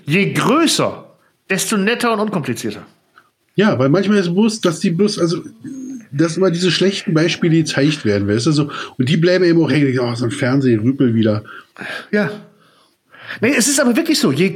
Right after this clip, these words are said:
Speaker 1: es ist auch bei Hollywood-Leuten so und auch bei YouTubern so.
Speaker 2: Ja.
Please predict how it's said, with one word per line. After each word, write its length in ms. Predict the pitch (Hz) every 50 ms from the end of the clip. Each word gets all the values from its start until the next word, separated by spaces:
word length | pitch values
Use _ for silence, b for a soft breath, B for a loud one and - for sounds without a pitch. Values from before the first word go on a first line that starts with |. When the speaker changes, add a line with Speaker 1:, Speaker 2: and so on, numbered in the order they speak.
| - -
Speaker 1:
es 100 | 185 165
ist 140 | 220 226 -
auch 80 | 214 214
bei 160 | - 202 160
Hollywood-Leuten 720 | 156 269 294 294 220 240 254 247 233 233 233 233 233 220 220
so 140 | - 247
und 100 | 196 202
auch 100 | 196 190
bei 120 | - 165 160
YouTubern 460 | 160 226 - - - 226 208 196 180
so. 220 | 175 185 190 190
Speaker 2:
Ja. 200 | 131 123 120 123